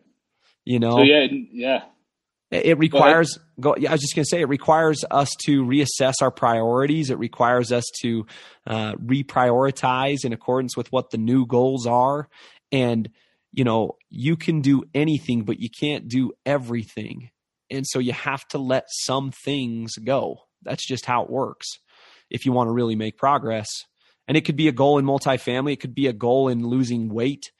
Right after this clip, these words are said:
Speaker 1: Um, it could be a goal in, in anything, period.
Speaker 2: It, and it could nece-, and it could not necessarily even be a goal.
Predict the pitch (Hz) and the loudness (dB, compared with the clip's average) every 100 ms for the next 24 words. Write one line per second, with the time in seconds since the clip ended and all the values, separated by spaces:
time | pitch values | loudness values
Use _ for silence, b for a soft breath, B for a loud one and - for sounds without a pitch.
0 | b b b - 113 113 113 104 117 _ | b b b -8 -4 -4 -4 -8 -12 _
1 | 127 - 123 131 117 117 117 127 123 - | -6 -6 -2 0 0 0 2 2 0 -4
2 | - 120 - _ - 135 - 131 127 110 | -6 -6 -6 _ -6 -6 -4 -2 -2 -4
3 | - 82 78 - _ _ - 135 120 117 | -8 -12 -14 -20 _ _ -2 0 0 -6
4 | - _ _ 139 b b _ 165 160 185 | -10 _ _ -20 b b _ -14 -10 -6
5 | 190 196 - 160 170 - 170 175 185 170 | -6 -8 -10 -12 -10 -4 0 0 0 -2
6 | - 175 165 139 117 143 151 117 101 131 | -4 0 2 2 -2 -4 -2 -2 -4 -8
7 | 175 139 92 _ 107 156 160 - - _ | -4 -4 -6 _ -2 0 2 -2 -8 _